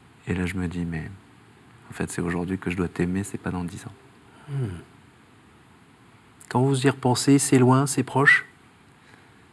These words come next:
Speaker 1: C'est loin.
Speaker 2: C'est loin.
Speaker 1: C'est loin parce que tellement de choses sont passées, tellement de, ouais, c'est,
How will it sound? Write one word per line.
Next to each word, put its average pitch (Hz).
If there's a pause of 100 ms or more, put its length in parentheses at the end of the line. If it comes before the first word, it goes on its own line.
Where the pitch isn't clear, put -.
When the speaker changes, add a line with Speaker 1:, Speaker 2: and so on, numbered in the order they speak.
Speaker 1:
C'est 104
loin. 90 (720)
Speaker 2:
C'est 117
loin. 92 (360)
Speaker 1:
C'est 110
loin 98
parce 95
que 95 (1400)
tellement 113
de 104
choses 107
sont 101
passées, 98
tellement 98
de, 90 (1600)
ouais, 117
c'est, 95